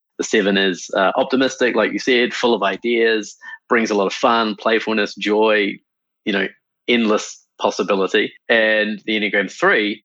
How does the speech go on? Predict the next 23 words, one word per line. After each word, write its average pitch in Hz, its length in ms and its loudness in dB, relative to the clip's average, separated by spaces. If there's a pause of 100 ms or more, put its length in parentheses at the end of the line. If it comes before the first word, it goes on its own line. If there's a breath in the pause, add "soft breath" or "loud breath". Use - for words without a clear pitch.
(140)
brings 113 240 0
a 113 60 0
lot 98 120 0
of 92 60 -8
structure 101 720 -2
and 98 140 -6
kind 98 160 -4
of 95 80 -4
going, 92 160 -2
"Okay, 104 260 2
this 110 140 0
is 101 100 -6
great, 107 540 0
but 101 180 -2
how 107 140 0
are - 20 0
we 98 80 0
gonna 92 160 -2
move 95 300 0
this - 180 -8
forward?" 101 380 0 (380)
And 98 160 0
so 95 320 2